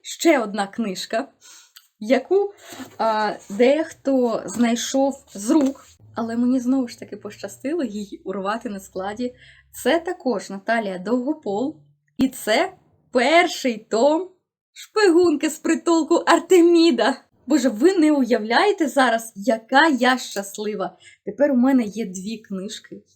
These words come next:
І, Боже, в мене просто все чешеться, тому що мені дуже хочеться почати читати і оце, і оце.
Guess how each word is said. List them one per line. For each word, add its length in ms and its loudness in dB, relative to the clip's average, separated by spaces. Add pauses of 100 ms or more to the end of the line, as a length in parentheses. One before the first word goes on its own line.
(320)
І, 120 -10
Боже, 580 2
в 120 -6
мене 240 -2
просто 600 -4 (580)
все 240 2
чешеться, 720 -2
тому 280 0
що 200 -4
мені 220 0
дуже 500 6
хочеться 640 -6
почати 540 0
читати 800 -2 (400)
і 220 4
оце, 680 2
і 180 -4
оце. 600 4